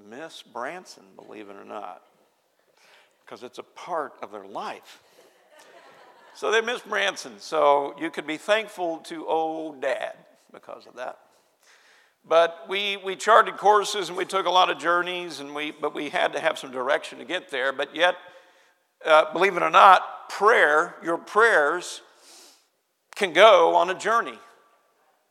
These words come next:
It's an amazing thing when you pray. You might think a lot of times you pray a prayer and it never goes anywhere. You don't hear, you, you hear crickets. You hear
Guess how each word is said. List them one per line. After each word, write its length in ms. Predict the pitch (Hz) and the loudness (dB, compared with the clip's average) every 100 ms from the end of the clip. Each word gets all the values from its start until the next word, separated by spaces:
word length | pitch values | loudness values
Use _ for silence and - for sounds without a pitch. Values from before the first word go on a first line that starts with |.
| _ _ _ _ _ _ _ _ | _ _ _ _ _ _ _ _
It's 160 | 175 180 | -8 -2
an 80 | 196 | -2
amazing 680 | 190 226 254 214 180 165 | 0 0 0 -8 -10 -12
thing 380 | 139 233 196 165 | -10 -8 -8 -10
when 100 | 165 | -10
you 80 | 170 | -12
pray. 380 | - 196 208 180 | -4 -2 0 -2
You 140 | 160 | -6
might 300 | 185 175 160 | -2 -2 -2
think 280 | - 214 190 | -10 -10 -8
a 60 | 180 | -4
lot 260 | 170 180 | -2 -2
of 60 | 180 | -2
times 320 | 180 160 151 | -4 -4 -6
you 100 | 151 - | -12 -16
pray 260 | - 226 226 | -2 0 2
a 60 | |
prayer 580 | 226 190 190 180 180 - - | 0 0 2 2 2 -2 -6
and 180 | 151 147 | -6 -6
it 220 | 160 - | -10 -8
never 380 | 143 165 160 156 | -2 -2 -2 -2
goes 340 | 160 160 139 | -2 -2 -6
anywhere. 340 | 143 131 131 | -10 -6 -4
You 100 | 131 | -4
don't 180 | 131 120 | -6 -8
hear, 320 | 127 151 143 131 | -8 -6 -6 -8
you, 380 | 120 123 131 127 | -16 -18 -16 -14
you 140 | 143 | -16
hear 200 | 151 143 | -14 -16
crickets. 840 | 110 - 175 - - - - - - - | -16 -14 -14 -14 -20 -20 -20 -20 -20 -20
You 140 | 120 | -20
hear 420 | 107 131 123 120 | -18 -14 -14 -16